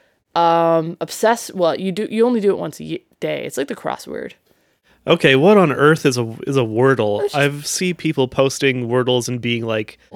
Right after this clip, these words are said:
Speaker 1: No, it's just like playing Wheel of Fortune, but with five letters. Um,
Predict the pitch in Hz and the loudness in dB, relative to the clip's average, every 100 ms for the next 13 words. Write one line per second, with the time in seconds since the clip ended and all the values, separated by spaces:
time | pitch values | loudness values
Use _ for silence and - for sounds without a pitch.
0 | - 440 311 - 294 320 311 285 254 190 | -4 0 0 -2 -4 -2 0 -2 0 0
1 | 214 214 - 190 - 160 160 - 165 - | 0 -2 -4 -8 -6 -6 -6 -8 -10 -10
2 | 175 170 160 156 - - _ _ _ _ | -12 -10 -10 -10 -12 -16 _ _ _ _
3 | _ _ - 190 185 175 165 160 151 | _ _ 0 2 4 2 -2 -6 -10